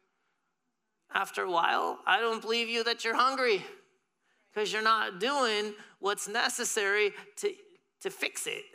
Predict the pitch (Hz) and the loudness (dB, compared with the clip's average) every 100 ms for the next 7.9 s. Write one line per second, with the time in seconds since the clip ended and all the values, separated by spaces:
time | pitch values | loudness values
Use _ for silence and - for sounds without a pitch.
0 | - _ _ _ _ - _ _ _ _ | -20 _ _ _ _ -20 _ _ _ _
1 | _ _ _ _ _ _ _ _ - 208 | _ _ _ _ _ _ _ _ -6 -6
2 | 208 - - - 269 202 160 156 151 165 | -6 -6 -6 0 2 2 0 4 4 4
3 | 175 466 349 - _ _ _ - - - | 2 0 -2 -8 _ _ _ -10 -10 -10
4 | - _ _ _ _ _ _ _ _ _ | -14 _ _ _ _ _ _ _ _ _
5 | - - - - - - - - 50 - | -20 -18 -16 -16 -16 -16 -16 -12 -12 -12
6 | - - - _ _ _ _ _ _ _ | -14 -16 -16 _ _ _ _ _ _ _
7 | _ _ _ _ 104 104 - - | _ _ _ _ -10 -4 -4 -4